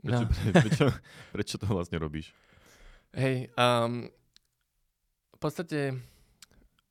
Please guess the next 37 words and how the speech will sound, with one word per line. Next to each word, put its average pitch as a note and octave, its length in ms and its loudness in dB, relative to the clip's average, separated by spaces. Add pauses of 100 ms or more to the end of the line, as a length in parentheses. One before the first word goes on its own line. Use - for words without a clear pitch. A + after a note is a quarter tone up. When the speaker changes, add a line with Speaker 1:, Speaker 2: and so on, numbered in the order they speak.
(460)
Speaker 2:
akože, B2 240 -6
bavili C3 400 2
sme A#2+ 100 -6
sa A#2 140 -8
za A#2+ 160 -4
tie B2 160 -6
roky A#2+ 180 -8
veľa A2+ 460 -4
s - 20 -14
ľuďmi B2+ 320 -6
a F#2+ 80 -6
tak - 140 -14
ďalej. A#2+ 480 -4 (960)
Um, G#2 480 -4 (1120)
vedel D3+ 160 2
som, C#3 160 -2
že A#2 160 0
chcem C3 100 -6
urobiť A#2+ 300 -4
vždy A#2 160 -4 (560)
kurz A#2 240 -4
na G#2+ 80 -2
Javu, G#2 340 -4 (140)
hej, A2 240 -6 (240)
ale A2 160 -2
zároveň B2 400 -2
som A#2+ 160 -8
si - 80 -8
úplne A2+ 240 -4
vedomý A2+ 240 -4
toho, G#2+ 240 -6
že G2 80 -6
tých - 160 -12
kurzov A2 320 -10
je G#2+ 80 -6
už A2+ 160 -10
veľa. F2 240 -10